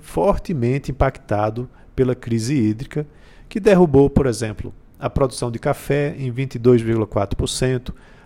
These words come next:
a do algodão em dezessete vírgula cinco por cento, do milho em dezesseis por cento, da laranja em treze vírgula oito por cento e da cana em sete vírgula seis por cento. Todos esses números na comparação anual,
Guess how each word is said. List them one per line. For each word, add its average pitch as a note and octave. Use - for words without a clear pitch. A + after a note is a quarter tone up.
a C#3+
do C#3+
algodão C#3+
em A#2
dezessete A#2+
vírgula A2+
cinco G#2
por -
cento, A#2
do B2+
milho C#3
em A#2+
dezesseis G#2+
por G2
cento, A2
da D#3
laranja C#3+
em A2+
treze C3
vírgula G#2+
oito G2+
por -
cento A2
e F3
da F3+
cana B2+
em C#3
sete B2+
vírgula A#2+
seis A#2
por -
cento. -
Todos F#3+
esses D#3+
números C#3
na C#3+
comparação C3+
anual, A#2